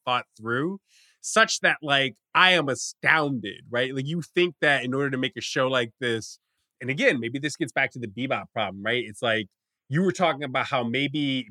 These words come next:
Bebop would be better if it was made by people who liked Cowboy Bebop, but otherwise sort of ran off with their own idea and just sort of let it be that.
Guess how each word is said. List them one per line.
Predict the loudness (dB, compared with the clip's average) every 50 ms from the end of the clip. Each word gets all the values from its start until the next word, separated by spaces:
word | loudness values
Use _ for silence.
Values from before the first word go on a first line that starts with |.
| -10 -6
Bebop | -4 -2 0 0 0 0 -2 -4
would | -6 -8 -8 -6
be | -6 -6 -4 -4 -4 -6 -6 -8 _ _ _ _ _ 0
better | 0 2 4 2 2
if | 0 -2
it | -8
was | -10 -6
made | -2 0 2 2
by | 2 2
people | 0 0 -4 -6 -6 -4
who | -4 -4
liked | -4 -2 -2 -2 -2 -4 _ -2
Cowboy | -2 -2 0 0 -2 -4
Bebop, | -2 -4 -4 -2 0 -2 -2 -2
but | -2 -4
otherwise | -4 -2 -4 -4 -4 -4 -4 -6 -6
sort | -8 -8 -8
of | -8 -6
ran | -6 -4 -4 -4
off | -4 -6 -8 -8 -8
with | -10 -8
their | -6 -8 -8 -8 -10
own | -10 -10 -8 -6
idea | -6 -6 -6 -8 -10 -8 -6 -4 -2 -2
and | -2 -4 -4
just | -6 -6 -8
sort | -10 -12
of | -12 _ -6
let | -4 -4 -4
it | -4 -8 _ -12
be | -10 -6
that. | -2 0 0 0 -2 -4